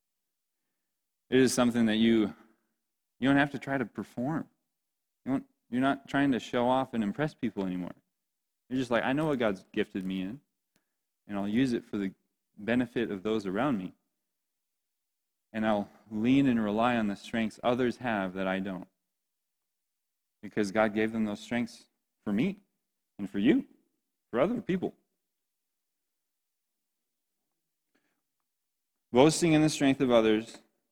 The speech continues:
that we don't have is also a way to boast in our weaknesses. The position of a servant is what Jesus describes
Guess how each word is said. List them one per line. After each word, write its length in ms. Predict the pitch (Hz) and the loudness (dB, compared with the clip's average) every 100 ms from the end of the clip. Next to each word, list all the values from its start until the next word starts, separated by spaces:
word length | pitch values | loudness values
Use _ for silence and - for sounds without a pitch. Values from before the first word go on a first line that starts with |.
| _ _ _ _ | _ _ _ _
that 100 | 117 | 0
we 160 | 113 131 | 4 6
don't 180 | 127 123 | 4 4
have 200 | 117 107 | 2 4
is 100 | 107 | 2
also 260 | 110 123 | 2 2
a 40 | 110 | 4
way 120 | 110 | 4
to 60 | |
boast 280 | 98 95 - | 2 -2 -4
in 60 | 101 | -4
our 80 | 98 | -2
weaknesses. 540 | 90 87 - - - _ _ _ _ _ _ _ _ _ _ _ _ _ _ _ _ _ _ _ _ _ _ _ _ _ _ _ _ _ _ _ _ _ _ _ _ _ _ _ _ _ | -4 -6 -12 -14 -16 _ _ _ _ _ _ _ _ _ _ _ _ _ _ _ _ _ _ _ _ _ _ _ _ _ _ _ _ _ _ _ _ _ _ _ _ _ _ _ _ _
The 60 | - | -2
position 480 | 143 131 175 175 170 | 4 8 8 8 4
of 100 | 139 | 4
a 80 | 120 | 2
servant 500 | - 160 160 127 113 | 2 4 4 4 2
is 160 | 107 | 2
what 140 | 110 107 | 0 2
Jesus 300 | 123 120 117 | 0 0 -2
describes 800 | 107 - 110 117 107 95 92 | -6 -4 0 2 2 0 -6